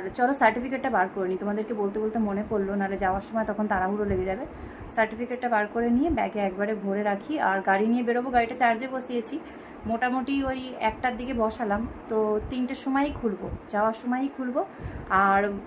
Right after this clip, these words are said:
দুটো চার্জের পয়েন্ট কমে গেছিলো, তো আপাতত একটা চার্জের পয়েন্ট তো পুরো হয়ে যাবে, কারণ আমাদের এই গাড়িটা মোটামুটি ন ঘন্টা চার্জ নেয়। যখন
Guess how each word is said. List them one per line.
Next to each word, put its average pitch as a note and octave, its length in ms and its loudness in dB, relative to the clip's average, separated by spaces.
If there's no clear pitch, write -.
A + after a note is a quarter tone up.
দুটো B3 280 -2
চার্জের C4 480 6
পয়েন্ট A#3+ 300 2
কমে B3 220 2
গেছিলো, A3+ 360 -4
তো A3+ 60 -2
আপাতত A3+ 380 0
একটা A#3 280 2
চার্জের A#3 540 0
পয়েন্ট A#3+ 300 4
তো C4 80 -2
পুরো C4 220 -4
হয়ে A3 220 2
যাবে, G#3+ 260 0
কারণ G#3+ 200 6
আমাদের A3+ 380 2
এই A#3+ 80 4
গাড়িটা G#3+ 380 6
মোটামুটি A3+ 480 0
ন A#3+ 100 4
ঘন্টা A3 320 2
চার্জ G3 300 2
নেয়। E3+ 160 -6
যখন G3+ 240 0